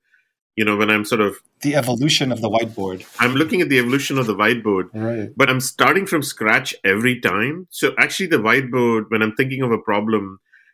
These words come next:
Speaker 1: ends up looking very, very similar. There are some sort of things that are quite different at the ends. What I was saying is that the parts that look really, really similar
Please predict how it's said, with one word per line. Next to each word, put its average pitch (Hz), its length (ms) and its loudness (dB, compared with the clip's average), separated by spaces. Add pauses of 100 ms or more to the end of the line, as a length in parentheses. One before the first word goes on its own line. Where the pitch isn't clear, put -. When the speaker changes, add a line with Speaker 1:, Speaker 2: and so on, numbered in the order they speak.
(180)
Speaker 1:
ends 180 260 2
up 196 160 2
looking 123 640 0
very, 131 340 2
very 107 340 0
similar. 113 420 -2
There 101 180 2
are 107 60 2
some 147 320 0
sort 143 200 2
of 110 180 2 (260)
things 127 360 -2
that 110 120 2
are 104 260 2
quite 120 260 2 (220)
different 117 400 2
at 101 120 2
the 98 200 -4
ends. 110 580 -2 (280)
What 120 180 2
I 131 60 4
was 143 160 2
saying 160 220 2
is 135 140 2
that 113 160 2
the 113 100 2
parts 143 340 0
that 120 160 2
look 120 220 2
really, 117 360 0
really 117 280 0
similar 101 720 -2